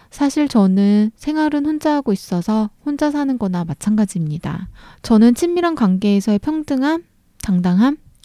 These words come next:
그런 게 제겐 없을 거라 생각합니다. 그게 조금 안타깝기는 해요.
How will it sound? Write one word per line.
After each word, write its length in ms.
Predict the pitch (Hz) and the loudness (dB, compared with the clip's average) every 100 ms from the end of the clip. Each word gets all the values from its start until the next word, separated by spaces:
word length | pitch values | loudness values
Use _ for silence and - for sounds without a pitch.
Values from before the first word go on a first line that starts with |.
| - | -6
그런 300 | - 190 190 | 0 2 2
게 240 | 214 220 | 0 0
제겐 400 | - 180 190 180 | 0 -2 0 -2
없을 320 | 151 - 254 | -2 -2 -2
거라 280 | 247 208 185 | 0 0 0
생각합니다. 880 | 196 247 247 254 240 208 - - _ _ - - - - | 0 -2 -2 -2 0 -2 -4 -8 _ _ -20 -20 -20 -8
그게 260 | - 226 | 0 2
조금 300 | 226 202 196 156 | 4 2 0 -2
안타깝기는 720 | 156 226 240 - 196 180 196 | 0 0 0 -2 0 2 4
해요. 380 | 220 165 156 | 4 2 -2